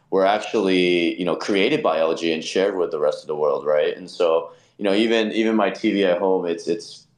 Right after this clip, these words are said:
basically no frame. It's, it's like a giant iPad 'cause it's so, so well built from an oled perspective. And so, you know, you, you're able to, you know, be able to share this on your wall, and it's, it's, it almost feels like you, you bought a digital,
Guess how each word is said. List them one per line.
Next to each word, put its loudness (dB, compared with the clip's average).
basically 0
no 2
frame. -2
It's, -4
it's -8
like 0
a -2
giant -2
iPad 0
'cause -6
it's -4
so, 0
so 2
well 0
built 0
from -2
an 2
oled 2
perspective. -4
And -2
so, 0
you -6
know, 2
you, 0
you're 2
able 2
to, 0
you 0
know, 2
be 2
able 0
to -8
share 0
this -2
on 0
your -2
wall, 2
and -4
it's, -4
it's, -4
it 0
almost -2
feels 0
like -2
you, -2
you -2
bought 0
a -4
digital, -2